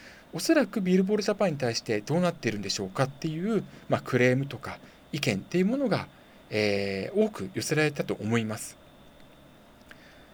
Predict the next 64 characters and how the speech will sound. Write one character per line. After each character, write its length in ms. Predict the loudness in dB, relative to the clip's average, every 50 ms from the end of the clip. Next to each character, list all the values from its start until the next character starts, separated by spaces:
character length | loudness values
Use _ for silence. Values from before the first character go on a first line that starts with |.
| -12 -6 -2
で、 80 | 0
ビ 120 | 2 2 2
ル 120 | 2 2
ボ 80 | 2 2
ー 40 | 0
ル 60 | 0
ジ 80 | 0
ャ 60 | 0 2
パ 100 | 2 2
ン 160 | 2 4 4
は 240 | 2 2 2 0 -2
そ 220 | -2 0 2 2
う 40 | 2
い 40 | 0
っ 20 |
た 140 | 0 -2 -2
こ 140 | -2 -2 0
と 120 | 4 4
を 140 | 4 4 2 0
あ 100 | 0 0
っ 40 |
て、 420 | 0 -2 -2 2 2 4 4 2 -2 -6 -10 -10 -10 -10 -10 -12 -8 -6
お 80 | -4 -2
そ 140 | 2 4
ら 80 | 4 4
く 100 | 2 0
体 260 | -2 2 4 4 4
制 140 | 4 2 0
と 120 | 0 0
し 60 | -2 2
て、 220 | 4 4 2 2 0 -12 -20 -20 -20 -20 -20 -20 -20 -20 -20 -20 -20 -20 -20 -20 -20 -20 -20 -20 -20 -20 -20 -20 -20 -20 -20 -20 -10 -4
ま 80 | -4 -2
あ、 40 | 2
責 260 | 2 2 2 2 2
任 160 | 2 4 4
逃 200 | 4 4 6 6
れ 100 | 4 4
と 100 | 2 -2
い 100 | -4 -2 -2
う 60 | -4 -4
か、 220 | -6 -8 -10 -10 -12 -16 -14 -12 -12 -10 -10 -12 -14 -10 -4
と 160 | 0 2 2
い 40 | 2
っ 40 | 0
た 220 | 0 2 2 2
こ 140 | 2 2 -2
と 160 | 0 4 4
を、 180 | 4 4 2 -2 -8 -14 -20 -20 -20 -20 -20 -20 -20 -20 -20 -20 -20 -20 -6 0
え 480 | 2 4 4 4 4 4 2 0 -2 -2
ー、 40 | 0
そ 80 | -2
う 20 | 0
い 40 | 0
っ 20 |
た 80 | 2 2
姿 200 | 2 2 2 4
勢 100 | 4 4
に 60 | 4 4
な 80 | 2
っ 40 | 0
て 120 | 0 0
し 120 | 0 2 2
ま 100 | 2
っ 40 | 0